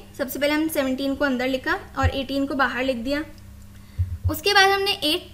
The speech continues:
टू जा सिक्सटीन किया, उसको subtract कर दिया, तो हमारा remainder one बच गया। अब क्योंकि ये हमारा remainder zero नहीं आया है, तो और हमको इसको आगे और solve करना है, तो इसको आगे और solve करने के लिए हम ऊपर एक decimal लगाएंगे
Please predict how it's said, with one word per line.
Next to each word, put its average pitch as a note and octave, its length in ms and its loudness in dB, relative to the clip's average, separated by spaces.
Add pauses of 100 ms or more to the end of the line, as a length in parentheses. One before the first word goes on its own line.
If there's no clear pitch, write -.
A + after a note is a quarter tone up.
(140)
टू E4+ 240 0
जा F4+ 220 4
सिक्सटीन C#4 720 -2
किया, E4 300 0 (320)
उसको E4+ 200 -4
subtract C#4+ 600 4
कर C4 160 4
दिया, B3+ 200 0
तो F4 160 -4
हमारा C4 300 2
remainder B3+ 400 0
one C4+ 260 2
बच A#3+ 220 -4
गया। - 180 -8 (1400)
अब F4 160 2
क्योंकि E4 300 0
ये G4+ 100 6
हमारा G4 220 6
remainder F4 320 2
zero D4+ 260 0
नहीं C#4+ 340 2
आया C#4 200 4
है, F4 120 2 (180)
तो D#4 60 -4 (220)
और D#4+ 140 6
हमको F4+ 220 2
इसको F#4 220 0
आगे C#4+ 260 4
और C4+ 300 0
solve C#4+ 320 2
करना B3+ 320 0
है, E4 200 -4 (720)
तो E4+ 60 -2
इसको E4+ 160 2
आगे F4 260 10
और G4 100 6
solve E4 360 2
करने C#4 300 0
के D4+ 140 -2
लिए D#4+ 120 2
हम F4+ 220 2
ऊपर C#4 220 0
एक D4+ 200 2
decimal C#4 440 0
लगाएंगे C#4+ 420 2